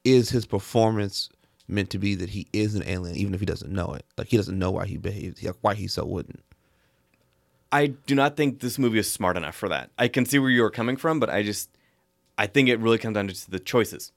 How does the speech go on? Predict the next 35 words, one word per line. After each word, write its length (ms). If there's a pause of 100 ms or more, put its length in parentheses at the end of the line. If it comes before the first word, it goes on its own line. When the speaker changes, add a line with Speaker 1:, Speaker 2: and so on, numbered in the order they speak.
(120)
Speaker 2:
Acting 320
is 80
all 140
about 160
choices. 480 (1000)
And 200
this 160
one, 100
it 60
just, 300 (480)
his 240
performance, 500
like, 160
everybody 320
around 440
him 360 (540)
was 120
kinda 200
giving 340
more, 640 (440)
and 100
I, 60 (120)
I 40
never 260
really 180
felt 340
compare-, 600 (160)
compelled 640 (1040)
to 160
care 340
about 260
him 200 (120)
Speaker 1:
Mm-hmm. 180 (220)
Speaker 2:
at 140
all. 280